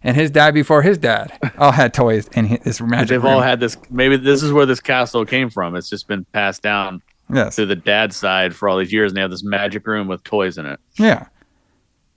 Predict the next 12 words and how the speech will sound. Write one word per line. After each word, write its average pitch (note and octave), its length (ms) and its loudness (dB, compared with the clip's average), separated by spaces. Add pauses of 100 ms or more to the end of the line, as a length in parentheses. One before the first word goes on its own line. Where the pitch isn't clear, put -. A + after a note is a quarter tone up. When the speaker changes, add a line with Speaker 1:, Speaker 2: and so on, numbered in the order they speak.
(220)
Speaker 1:
Yeah, D3+ 140 2
duh. C3+ 380 6
I C3 60 2
mean, C#3 160 2
duh. C3+ 340 6
See, E3 160 -2
you D#3 320 -4
know, B2+ 500 -2
back F#3 300 4
in D#3+ 60 0
the C#3 100 0
day, C#3 460 4